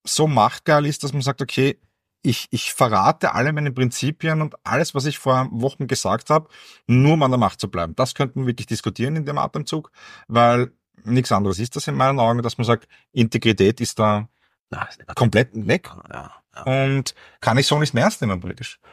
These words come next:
Speaker 2: Aber das ist das, das ist genau das Problem für die nächsten Wahlen für die Ö V P, weil die kann jetzt am, also die sind der große, große Verlierer für mich.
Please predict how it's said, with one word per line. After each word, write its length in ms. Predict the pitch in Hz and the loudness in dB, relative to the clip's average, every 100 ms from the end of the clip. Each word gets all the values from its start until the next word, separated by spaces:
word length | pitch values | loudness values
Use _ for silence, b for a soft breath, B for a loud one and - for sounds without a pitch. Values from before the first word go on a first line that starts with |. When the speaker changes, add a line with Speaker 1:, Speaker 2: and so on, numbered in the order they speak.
| b | b
Speaker 2:
Aber 140 | - 127 | -6 -4
das 160 | 135 | -2
ist 120 | 147 151 | 0 0
das, 140 | 143 | 2
das 160 | 143 131 | 2 0
ist 100 | - | 2
genau 160 | 135 | 2
das 140 | 131 - | 2 2
Problem 320 | 123 135 143 | 0 2 2
für 80 | 123 | 2
die 80 | |
nächsten 320 | 123 120 - 113 | 0 0 -2 0
Wahlen 200 | 113 131 | 0 2
für 80 | |
die 80 | 120 | -2
Ö 40 | 110 | -2
V 100 | 113 | -2
P, 220 | 110 139 | 0 2
weil 140 | 131 110 - | 2 0 -2
die 140 | 170 226 | -2 0
kann 160 | 151 | 0
jetzt 140 | 139 135 | -2 -2
am, 140 | 113 | -2
also 160 | - 123 | -2 -4
die 160 | 117 190 | 0 2
sind 180 | 196 143 | 2 0
der 80 | |
große, 500 | - 131 185 247 214 | 2 2 4 2 0
große 360 | - 156 185 190 | 2 2 2 0
Verlierer 440 | - 135 131 180 | 0 2 4 2
für 100 | - | 0
mich. 320 | 156 165 175 | 2 2 0